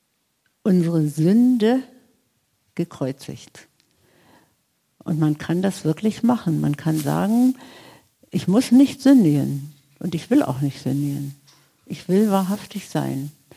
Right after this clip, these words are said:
Wenn's aber dennoch passiert, dann haben wir ja das Kreuz. Dann können wir immer zum Kreuz gehen und sagen, "Herr, bitte vergib mir." Und dann hast du auch ein Zeugnis im Herzen, wenn es vergeben ist. Also unsere Seele, Wille,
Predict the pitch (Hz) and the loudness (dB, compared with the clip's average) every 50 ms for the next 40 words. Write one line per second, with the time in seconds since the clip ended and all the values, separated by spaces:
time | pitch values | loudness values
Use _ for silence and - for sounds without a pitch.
0 | _ _ - - - - - - - 160 165 160 - - 151 165 160 - 160 165 | _ _ -20 -20 -20 -14 -10 -6 -2 -2 -2 -2 -2 -4 -2 -2 -2 0 2 2
1 | 185 214 214 208 - - 220 214 - - - 214 226 240 226 226 202 175 175 190 | 2 2 0 -2 -6 -10 -10 -10 -10 -10 -8 -6 -6 -6 -6 -6 -6 -6 -6 -6
2 | 202 214 226 214 180 175 175 175 185 190 196 196 196 202 208 214 233 233 - - | -6 -6 -8 -8 -8 -8 -8 -8 -8 -8 -8 -8 -8 -8 -8 -8 -10 -10 -12 -12
3 | - - 302 262 185 - - - - - _ _ _ _ _ _ _ - 165 170 | -10 -8 -6 -6 -8 -10 -14 -20 -20 -20 _ _ _ _ _ _ _ -12 -12 -12
4 | - - 185 196 202 214 - - 208 226 220 - - - 214 - - 196 208 208 | -10 -8 -6 -6 -6 -8 -8 -10 -10 -10 -12 -14 -14 -16 -16 -12 -10 -10 -10 -10
5 | - - 226 220 202 202 196 185 170 185 185 180 196 190 - 214 196 - - 196 | -10 -10 -8 -8 -8 -8 -8 -8 -8 -10 -10 -10 -12 -12 -12 -12 -14 -14 -16 -16
6 | - - 214 _ 185 165 151 151 151 - _ _ _ _ _ _ _ _ _ _ | -16 -16 -10 _ -4 -2 -2 -4 -6 -10 _ _ _ _ _ _ _ _ _ _
7 | _ _ _ _ _ _ _ _ _ _ _ - 175 170 156 - _ - - 165 | _ _ _ _ _ _ _ _ _ _ _ -10 -8 -8 -10 -12 _ -8 -6 -6
8 | 165 170 175 180 190 - - 196 - - 190 196 - - 190 185 - - 175 180 | -4 -6 -6 -10 -12 -12 -14 -10 -8 -6 -6 -4 -4 -6 -8 -8 -10 -8 -10 -8
9 | 190 - 214 196 - - 190 180 170 165 175 185 _ - - 208 190 156 156 160 | -8 -8 -10 -10 -10 -10 -10 -8 -8 -10 -12 -12 _ -8 -6 -4 -2 -2 -2 -2
10 | 175 180 165 - - - 160 - - 156 165 175 180 - 175 170 - - - - | -2 -4 -6 -10 -12 -12 -10 -8 -6 -6 -4 -4 -6 -6 -6 -8 -8 -10 -12 -18
11 | - - _ _ _ _ _ _ _ _ _ _ _ _ _ _ _ - - _ | -20 -20 _ _ _ _ _ _ _ _ _ _ _ _ _ _ _ -20 -20 _
12 | _ _ _ _ _ _ _ _ _ - 190 208 240 240 254 247 - - 214 202 | _ _ _ _ _ _ _ _ _ -6 -4 -2 -2 -2 -2 -4 -2 -2 -2 -2
13 | 190 180 185 170 156 156 185 208 233 233 240 262 311 339 - - _ _ _ _ | -2 -2 -2 -2 -2 -2 -2 -2 -2 -2 -2 -2 -2 -4 -6 -10 _ _ _ _
14 | _ _ _ _ _ _ _ _ _ _ - 156 170 196 214 240 262 269 277 277 | _ _ _ _ _ _ _ _ _ _ -4 0 2 2 4 4 4 2 2 0
15 | 262 | -2